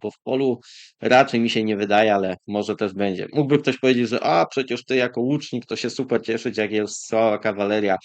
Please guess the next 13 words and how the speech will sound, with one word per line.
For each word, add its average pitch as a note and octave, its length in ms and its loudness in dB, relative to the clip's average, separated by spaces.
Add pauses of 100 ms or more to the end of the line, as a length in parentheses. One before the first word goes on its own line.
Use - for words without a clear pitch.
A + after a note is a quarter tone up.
(180)
Nie, C3+ 260 4
powiem D3 300 0
wam G2+ 160 0
szczerze, A2 400 -2 (260)
ja C#3+ 120 4
się D3 160 0
nigdy A#2+ 420 2
nie G2 160 -2
cieszę, A2+ 340 -4
kiedy G2 380 -2 (260)
w G2 240 -6
grze A#2+ 340 2
robią, A2 400 2